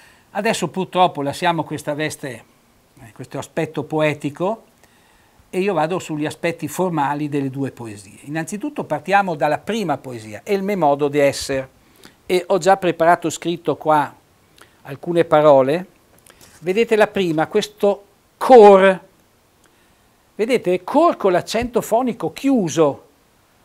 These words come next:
mentre ho sempre detto che ad arco l'accento fonico è aperto e pronunciamo cor. Quindi vedete già la prima differenza fra i due dialetti. Poi qui non c'entra dialetto di arco o di riva, questo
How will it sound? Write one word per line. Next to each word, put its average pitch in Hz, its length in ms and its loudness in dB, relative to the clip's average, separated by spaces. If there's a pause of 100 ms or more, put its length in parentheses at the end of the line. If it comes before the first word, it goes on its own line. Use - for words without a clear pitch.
(160)
mentre 156 420 -6 (280)
ho 160 100 -10
sempre 175 320 -4
detto 175 280 -4
che 202 120 -4
ad 190 100 -2
arco 160 420 -6
l'accento 165 500 -10
fonico 160 540 -8
è 160 60 -2
aperto 160 760 -6 (360)
e 160 160 -16
pronunciamo 180 720 -2
cor. 156 600 6 (720)
Quindi 226 220 -8
vedete 214 320 -2
già 202 160 2
la 208 100 0
prima 214 260 -6
differenza 180 640 -6
fra - 140 -10
i 165 100 -6
due 156 180 -4
dialetti. 110 360 -16 (1200)
Poi 285 160 6
qui 277 200 0
non 220 120 2
c'entra 196 340 0
dialetto 156 400 -4
di 143 140 -8
arco 156 460 -2
o 156 120 0
di 143 140 -10
riva, 143 300 -8
questo 190 420 -4